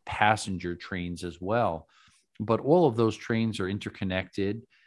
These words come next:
and, and tied in through internet and for signaling and sensors and so on and so forth. Uh, you know, the Internet of Things is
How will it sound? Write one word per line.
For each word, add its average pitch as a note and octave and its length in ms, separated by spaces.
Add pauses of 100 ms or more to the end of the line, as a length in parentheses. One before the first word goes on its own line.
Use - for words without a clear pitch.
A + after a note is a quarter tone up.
(280)
and, F#2 160
and F#2+ 240
tied G2 320
in F#2+ 160
through F#2 180
internet G#2+ 600
and E2+ 160
for - 100
signaling G#2+ 840
and D#2+ 100
sensors A2 520
and F2 100
so G#2 160
on F#2+ 80
and F#2+ 100
so E3+ 220
forth. D#2 360
Uh, F#2+ 280
you F#2+ 200
know, F2+ 140
the G#2+ 140
Internet A#2 320
of F2+ 80
Things F#2+ 320
is F2+ 180